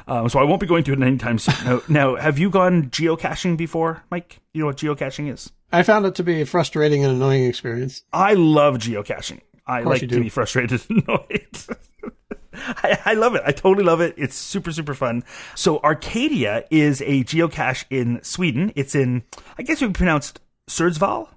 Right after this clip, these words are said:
Speaker 1: Sundsvall? Something like that.
Speaker 2: Sure.
Speaker 1: And I've, I don't know. I've never been there before. I've been to Sweden, though. And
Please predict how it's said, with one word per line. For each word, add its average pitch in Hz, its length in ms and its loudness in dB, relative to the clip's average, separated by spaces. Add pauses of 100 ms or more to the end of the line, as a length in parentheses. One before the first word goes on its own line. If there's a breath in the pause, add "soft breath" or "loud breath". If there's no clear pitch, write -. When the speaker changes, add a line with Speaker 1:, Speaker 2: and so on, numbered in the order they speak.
(140)
Speaker 1:
Sundsvall? 175 460 -4
Something 117 260 -10
like 110 100 -8
that. - 220 -6 (260 loud breath)
Speaker 2:
Sure. - 180 -2
Speaker 1:
And 139 440 0
I've, 139 280 2
I 123 120 2
don't 104 80 -4
know. 92 80 -6
I've 98 100 -4
never 120 160 2
been 110 140 -6
there 95 80 -14
before. - 240 -18 (120)
I've 139 120 0
been 156 100 4
to 135 60 -2
Sweden, 113 240 -4
though. 82 120 -16 (460 loud breath)
And 156 260 2